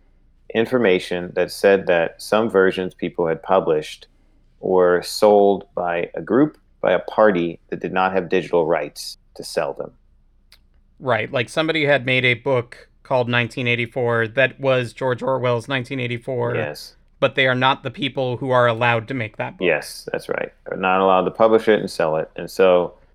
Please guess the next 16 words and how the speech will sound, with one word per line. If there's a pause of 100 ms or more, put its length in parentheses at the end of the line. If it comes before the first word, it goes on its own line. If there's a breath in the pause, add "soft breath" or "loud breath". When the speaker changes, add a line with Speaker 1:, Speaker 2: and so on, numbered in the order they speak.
(180)
Speaker 1:
yes,
the (100)
Amazon's
approach
was,
"Let's
eliminate
this,"
right?
It
can't
be
purchased.
And,
and,
uh,